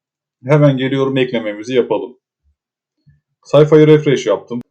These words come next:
Hemen geldim ön sayfaya. Neymiş? Şu ismi alabilir miyiz böyle hemen? Bu da şimdi nasıl kopyalattıracak bize? Şunu aldım.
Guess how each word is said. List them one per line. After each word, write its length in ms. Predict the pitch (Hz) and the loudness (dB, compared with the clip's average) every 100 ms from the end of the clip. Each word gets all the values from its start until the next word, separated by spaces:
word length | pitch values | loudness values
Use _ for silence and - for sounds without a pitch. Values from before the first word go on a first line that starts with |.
| _ _ _ _ _ _ _ _ - | _ _ _ _ _ _ _ _ -2
Hemen 440 | 147 156 151 156 | 0 0 -2 -2
geldim 420 | 143 143 120 107 - | 0 0 0 -8 -6
ön 180 | 143 139 | -2 -2
sayfaya. 640 | 117 101 95 104 120 131 | 0 -2 -2 -4 -4 -4
Neymiş? 440 | 143 143 113 131 135 - | -8 -10 -8 -12 -14 -12
Şu 160 | 147 143 | -12 -10
ismi 380 | 117 - 117 120 | -14 -8 -8 -6
alabilir 500 | 120 120 113 120 110 | -4 -4 -4 -8 -12
miyiz 200 | 98 92 | -14 _
böyle 200 | 98 98 107 | -18 -16 -14
hemen? 400 | 101 120 131 135 _ _ _ _ _ _ _ _ _ _ _ _ | -10 -6 -6 -8 _ _ _ _ _ _ _ _ _ _ _ _
Bu 100 | 113 | -8
da 120 | 117 | -8
şimdi 260 | 117 123 117 | -6 -6 -6
nasıl 240 | 120 - | -8 -8
kopyalattıracak 800 | - 104 110 110 107 110 113 - | -12 -10 -8 -8 -8 -6 -4 -4
bize? 340 | 98 98 - _ _ _ _ _ _ _ _ _ _ _ _ _ _ _ _ _ _ _ _ _ _ _ | -10 -16 -16 _ _ _ _ _ _ _ _ _ _ _ _ _ _ _ _ _ _ _ _ _ _ _
Şunu 640 | - - - 151 143 - | -20 -20 -8 -4 -4 -2
aldım. 480 | 135 123 104 104 - | 0 0 -2 -12 -18